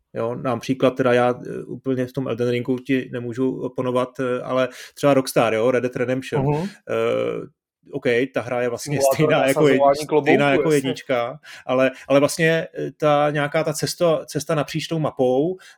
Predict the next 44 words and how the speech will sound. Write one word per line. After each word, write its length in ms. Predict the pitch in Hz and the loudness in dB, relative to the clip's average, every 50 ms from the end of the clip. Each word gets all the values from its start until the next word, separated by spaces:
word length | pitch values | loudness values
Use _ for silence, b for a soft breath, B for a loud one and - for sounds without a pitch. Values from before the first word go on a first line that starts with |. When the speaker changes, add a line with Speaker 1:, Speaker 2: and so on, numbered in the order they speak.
| B _ _ _ | B _ _ _
Speaker 1:
ty 120 | - 143 | -4 0
tam 140 | 143 202 208 | 2 2 4
vlastně 260 | 202 175 170 - 214 | 4 2 2 0 0
tu 80 | 208 208 | 0 2
mapu 220 | 196 185 190 202 | 0 2 2 4
nemáš 280 | 185 180 190 190 175 - | 2 4 4 2 2 2
otevřenou 400 | 180 180 160 175 175 180 165 123 | 0 0 0 0 0 0 0 0
hned, 340 | 110 117 127 156 175 185 185 - | 2 2 0 2 0 -2 -4 -4
eh, 160 | 160 156 147 | -4 -4 -4
cestuješ 400 | 139 - 143 - - - 175 175 170 | -4 -4 -6 -6 -4 -2 -2 -2 0
tam 160 | 190 185 175 | -2 -2 0
nějak, 220 | 170 170 170 165 170 - | 0 -2 -2 -2 -4 -4
je 100 | 147 139 | -6 -6
to 100 | 139 151 | -4 -4
jako 180 | 139 135 - 143 | -4 -4 -4 -6
podle 240 | - - 135 131 131 | -4 -2 0 0 0
mě 120 | 139 135 | 2 0
jako 200 | 131 131 - 139 | 0 0 0 -2
podložený 500 | - - 127 123 147 135 147 143 131 131 | -2 -2 -2 0 0 2 2 0 0 -2
prostě 320 | 131 - 123 - - - 131 | -6 -8 -10 -6 -4 -2 -2
v 40 | |
rámci 300 | 123 123 120 120 - 139 | -2 -2 -4 -6 -8 -6
toho 160 | 131 143 127 117 | -2 -2 -2 -2
příběhu, 640 | - - 117 104 98 123 120 127 147 151 165 190 190 B B B B B B - | -4 -8 -10 -8 -6 -4 -4 -4 -4 -4 -4 -6 -10 B B B B B B -10
eh, 520 | 117 113 117 113 113 113 117 117 117 120 123 - | -6 -6 -4 -4 -4 -4 -4 -4 -6 -6 -8 -8
a 80 | 135 123 | -6 -2
děláš 360 | - 139 131 127 117 - - | 0 2 0 0 -2 -6 -10
jako, 220 | 131 - 127 117 - _ _ | -10 -8 -8 -10 -10 _ _
musíš 420 | 131 143 135 - 135 123 - - - | -18 -18 -14 -12 -12 -12 -12 -12 -14
jako 200 | 135 - - 131 | -14 -16 -16 -18
traverzovat 540 | _ - 123 117 110 123 123 120 123 120 123 - | _ -10 -10 -8 -6 -6 -6 -6 -6 -6 -6 -6
nebo 180 | 120 117 117 120 _ _ _ - | -8 -8 -8 -8 _ _ _ -10
se 120 | - 135 | -8 -8
přesunovat 640 | - - - - 131 - - 135 131 127 123 123 - | -8 -6 -6 -6 -4 -2 0 2 2 4 2 2 0
na 80 | 123 117 | -4 -4
poměrně 440 | - - 127 120 127 120 123 127 | 0 0 0 2 2 0 0 0
velký, 380 | 123 120 117 - 143 135 131 131 B B B B B B | 0 0 0 0 0 0 0 -2 B B B B B B
velký 580 | 117 113 117 - - 139 131 127 127 117 - - | -4 -4 -4 -4 -2 -2 -2 0 -2 -4 -6 -8
vzdálenosti, 640 | 110 104 117 107 117 117 117 107 - - 127 123 123 123 B B B B B | -4 -2 -2 -2 -2 -4 -6 -8 -8 -6 -4 -4 -4 -6 B B B B B
ale 140 | - 120 123 | -4 -2 0
vlastně 280 | 131 135 - - 180 | 0 0 -2 -2 -6
v 80 | 165 - | -6 -4
tom 160 | - 117 101 | -6 -6 -6
světě 560 | - - 113 113 107 - 139 135 143 156 175 | -6 -6 -6 -6 -6 -2 -2 -2 -2 -4 -6